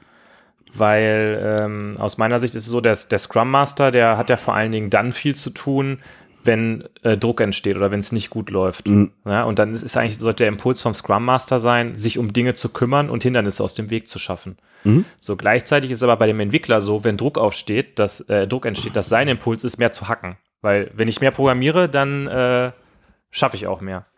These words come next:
Speaker 2: Ja.
Speaker 1: So, und auf der einen Seite Sachen aus dem Weg räumen und auf der anderen Seite mehr hacken, das funktioniert nicht zusammen. Und deshalb ist für mich eigentlich, ähm, Scrum Master und Entwickler gleichzeitig sein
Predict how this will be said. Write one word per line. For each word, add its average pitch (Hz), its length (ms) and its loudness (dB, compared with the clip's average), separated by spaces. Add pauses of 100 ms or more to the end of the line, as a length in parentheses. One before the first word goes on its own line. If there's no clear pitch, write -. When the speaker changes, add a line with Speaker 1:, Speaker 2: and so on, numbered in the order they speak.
(160)
Speaker 2:
Ja. 92 200 2
Speaker 1:
So, 107 220 0
und 113 360 -6 (220)
auf 117 160 -2
der 101 120 0
einen 127 160 2
Seite 143 580 2
Sachen 131 300 0
aus 117 140 -2
dem 110 140 -4
Weg 151 200 0
räumen 113 240 0
und 110 60 -6
auf 110 100 -2
der - 120 0
anderen 117 200 0
Seite 113 400 0
mehr 110 220 0
hacken, 120 400 -6
das 113 140 -4
funktioniert 113 320 -4
nicht - 120 -8
zusammen. 98 380 -6
Und 104 140 -8
deshalb 113 280 -2
ist 107 120 -4
für 117 120 -2
mich 113 300 -4
eigentlich, 110 580 -6
ähm, 104 460 -6
Scrum 120 320 0
Master 127 460 2
und 107 320 -8
Entwickler 110 340 -4
gleichzeitig 110 420 -2
sein 113 580 -4